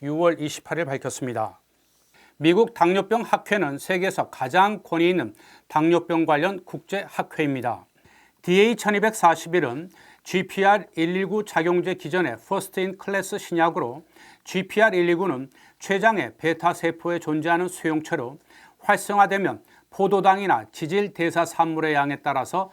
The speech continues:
인슐린 분비를 증가시킨다고 합니다. 회사 측에 따르면 디에이 천이백사십일은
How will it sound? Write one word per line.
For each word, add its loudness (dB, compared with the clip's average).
인슐린 -2
분비를 -2
증가시킨다고 -4
합니다. -10
회사 4
측에 -2
따르면 0
디에이 2
천이백사십일은 0